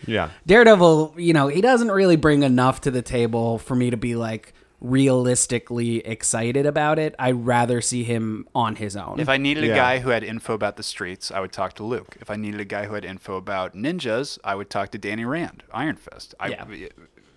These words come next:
Speaker 3: I, like you said, like, if I need legal advice.
Speaker 1: Yeah.
Speaker 2: Yeah, or a loner who's going to do everything he can in the darkness of night. Like, like that just doesn't, you know, it's like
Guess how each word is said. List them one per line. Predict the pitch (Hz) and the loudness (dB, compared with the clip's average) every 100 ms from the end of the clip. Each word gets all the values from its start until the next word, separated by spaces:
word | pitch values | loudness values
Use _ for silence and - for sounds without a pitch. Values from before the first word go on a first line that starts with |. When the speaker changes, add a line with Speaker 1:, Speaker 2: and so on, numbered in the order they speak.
| _ _ | _ _
Speaker 3:
I, | 117 101 | -14 -8
like | 117 131 | -6 -4
you | 135 | -6
said, | - 160 160 | -4 0 0
like, | 120 110 | 0 -4
if | 110 | -2
I | 110 | -2
need | 123 104 | -2 -4
legal | 90 95 160 135 | -8 -10 -4 -4
advice. | 101 90 95 110 139 | -4 -8 -8 -2 0
Speaker 1:
Yeah. | 147 90 - - _ - | 0 -2 -6 -20 _ 0
Speaker 2:
Yeah, | 196 98 - | 0 0 0
or | 175 160 | 6 8
a | 147 | 8
loner | 131 127 147 143 139 135 | 6 4 4 4 2 2
who's | 131 | -2
going | 117 131 127 | 0 -2 0
to | 123 | -2
do | 120 123 | -2 0
everything | 123 123 120 123 117 | 2 0 -2 -2 -2
he | 117 | -4
can | 127 120 117 | -2 -2 0
in | 117 117 113 | 0 0 0
the | 117 | -4
darkness | 117 113 120 - 123 117 | 0 2 0 0 -2 0
of | 120 104 | -4 -6
night. | 101 113 104 - | -4 -4 -4 -6
Like, | 123 120 | -2 0
like | 131 135 | 2 2
that | 151 143 | 4 2
just | 156 - | 2 2
doesn't, | 160 147 143 131 _ - - - | 2 4 2 0 _ -20 -20 -2
you | 202 | 6
know, | 151 | 6
it's | 143 | 6
like | 160 131 - - | 6 4 0 -20